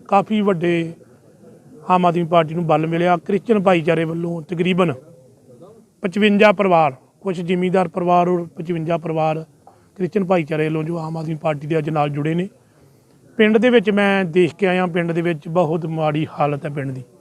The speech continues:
ਪਿੰਡ ਦੀਆਂ ਗਲੀਆਂ ਦੀ, ਪਿੰਡ ਦੀਆਂ ਨਾਲੀਆਂ ਦੀ, ਪਿੰਡ ਦੇ ਛੱਪੜ ਦੀ, ਬਹੁਤ ਇੱਕ ਪਛੜਿਆ ਪਿੰਡ ਲੱਗ ਰਿਹਾ ਦੇਖਣ ਨੂੰ। ਮੈਂ ਪਿੰਡ ਸਾਰੇ ਨੂੰ ਅੱਜ ਭਰੋਸਾ ਦਵਾ ਕੇ ਜਾਂਦਾ ਵੀ ਇਹਨਾਂ ਦੇ ਪਿੰਡ ਨੂੰ, ਜਿਸ ਤਰ੍ਹਾਂ ਅੱਜ ਪਿੰ-, ਪਿੰਡ ਦੇ ਵਿੱਚੋਂ ਇੰਨੀ ਭਾਰੀ ਗਿਣਤੀ ਦੇ ਵਿੱਚ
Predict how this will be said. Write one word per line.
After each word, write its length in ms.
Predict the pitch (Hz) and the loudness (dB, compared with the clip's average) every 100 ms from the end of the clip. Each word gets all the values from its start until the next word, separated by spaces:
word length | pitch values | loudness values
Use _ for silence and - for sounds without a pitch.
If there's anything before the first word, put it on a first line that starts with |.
| - _ _ - _ _ _ - | -20 _ _ -20 _ _ _ -6
ਪਿੰਡ 140 | 175 | -2
ਦੀਆਂ 180 | 175 170 | 0 0
ਗਲੀਆਂ 380 | 151 165 180 170 | 0 0 2 0
ਦੀ, 120 | 165 | -2
ਪਿੰਡ 240 | 156 165 156 | -4 -6 -4
ਦੀਆਂ 180 | 160 | -2
ਨਾਲੀਆਂ 420 | 160 147 147 151 151 | -2 -2 -2 -4 -4
ਦੀ, 140 | 151 | -6
ਪਿੰਡ 240 | 143 151 | -8 -10
ਦੇ 120 | 147 151 | -6 -8
ਛੱਪੜ 360 | 160 143 170 | -8 -8 -4
ਦੀ, 220 | 160 156 147 - _ _ _ _ - | -2 -4 -6 -18 _ _ _ _ 0
ਬਹੁਤ 280 | 220 226 196 | 6 6 4
ਇੱਕ 180 | 196 202 | -2 -4
ਪਛੜਿਆ 400 | - - 214 190 | -6 0 2 2
ਪਿੰਡ 220 | 165 156 | 0 -4
ਲੱਗ 200 | 156 143 | -4 -4
ਰਿਹਾ 140 | 160 151 | -6 -6
ਦੇਖਣ 300 | 147 - 160 | -6 -8 -10
ਨੂੰ। 140 | 143 - _ _ _ _ - _ - | -10 -14 _ _ _ _ -20 _ -6
ਮੈਂ 100 | 202 | -4
ਪਿੰਡ 200 | 190 202 202 | 2 2 4
ਸਾਰੇ 220 | 202 214 | 4 4
ਨੂੰ 140 | 214 | 2
ਅੱਜ 100 | 185 | 0
ਭਰੋਸਾ 400 | 180 208 160 190 | 2 0 2 4
ਦਵਾ 200 | 226 226 | 6 8
ਕੇ 100 | 214 | 6
ਜਾਂਦਾ 300 | 202 185 165 127 _ _ _ _ _ - | 4 2 0 -6 _ _ _ _ _ -6
ਵੀ 80 | 196 | -2
ਇਹਨਾਂ 160 | 202 214 | 0 0
ਦੇ 60 | |
ਪਿੰਡ 280 | 180 185 175 | 0 -2 -2
ਨੂੰ, 340 | 180 185 175 175 165 | 0 0 -2 -6 -2
ਜਿਸ 180 | 170 - | -2 0
ਤਰ੍ਹਾਂ 240 | 185 165 | -2 0
ਅੱਜ 140 | 160 | -2
ਪਿੰ-, 300 | 160 - 175 175 _ | -6 -6 -12 -12 _
ਪਿੰਡ 180 | 175 165 | -6 -2
ਦੇ 120 | 165 | 0
ਵਿੱਚੋਂ 240 | 170 160 165 | -2 -2 -4
ਇੰਨੀ 160 | 170 | -2
ਭਾਰੀ 320 | 160 170 143 151 | -4 -4 -6 -8
ਗਿਣਤੀ 320 | 160 147 160 | -10 -10 -6
ਦੇ 80 | 156 | -4
ਵਿੱਚ 300 | 151 - | -6 -8